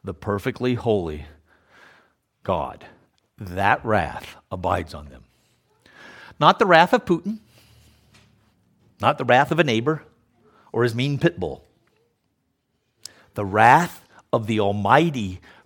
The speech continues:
perfectly holy, creator of all things, God abides. That's one, that, that's wrath you don't want. Okay? It's this just general disgust for sin. I mean, that's how wrath is used in the Bible. Is it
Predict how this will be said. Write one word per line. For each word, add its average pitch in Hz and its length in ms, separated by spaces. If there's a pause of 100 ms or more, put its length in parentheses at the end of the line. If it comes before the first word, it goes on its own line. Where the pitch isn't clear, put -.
perfectly 143 580
holy, 107 640 (240)
creator 135 640
of 113 100
all 151 200
things, 123 380
God 82 600 (720)
abides. 90 400 (180)
That's 180 280
one, 156 460
that, - 180
that's 214 240
wrath 160 320
you 147 160
don't 180 300
want. 87 280 (2000)
Okay? 110 260
It's 151 140
this 175 120
just 143 380
general 226 300
disgust 175 760
for 131 180
sin. 170 500 (480)
I 151 100
mean, 143 240
that's 170 220
how 147 220
wrath 156 360
is 139 140
used 156 340
in 135 80
the 139 80
Bible. 175 240
Is 143 120
it - 100